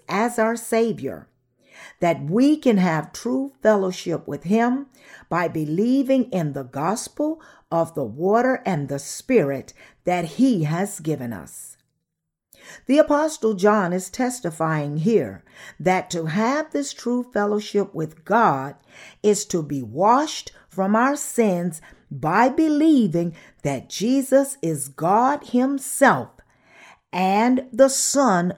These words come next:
of God the Father, and by believing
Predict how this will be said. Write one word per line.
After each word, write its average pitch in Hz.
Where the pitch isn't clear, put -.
of 156
God 175
the 240
Father, 190
and 220
by 175
believing 277